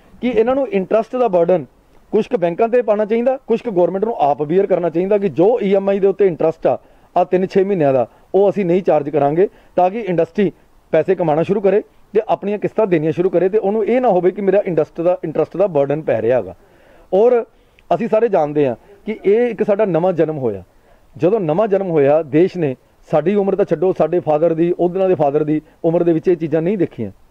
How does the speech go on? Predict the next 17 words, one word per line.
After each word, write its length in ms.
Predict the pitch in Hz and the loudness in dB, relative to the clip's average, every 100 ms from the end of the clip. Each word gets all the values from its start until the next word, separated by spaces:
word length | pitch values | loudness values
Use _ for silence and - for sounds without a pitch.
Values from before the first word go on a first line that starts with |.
| - | -6
ਸੌ 140 | - 190 | 0 0
ਸਾਲ 240 | 180 151 | 2 2
ਬਾਅਦ 160 | 160 165 | 0 0
ਪਹਿਲੀ 200 | 165 170 | 0 0
ਵਾਰ 160 | 170 | 0
ਹੋਇਆ। 220 | 120 98 92 _ _ _ _ _ _ _ - | -2 -6 -10 _ _ _ _ _ _ _ -4
ਹੁਣ 100 | 165 | 0
ਜਦੋਂ 300 | 185 185 180 | 2 2 0
ਬੱਚਾ 260 | 139 208 | 0 0
ਵੀ 80 | 202 | 0
ਨਵਾਂ 200 | 190 175 | 0 0
ਜੰਮਦਾ, 360 | 160 143 139 120 - _ | 0 0 0 -2 -4 _
ਉਹ 60 | 196 | -4
ਕਿਸ 160 | - 190 | -2 -2
ਤਰ੍ਹਾਂ 200 | 220 214 | -2 0
behave 300 | 196 165 127 | 2 2 2
ਕਰਦਾ, 340 | 135 113 113 | -2 0 -4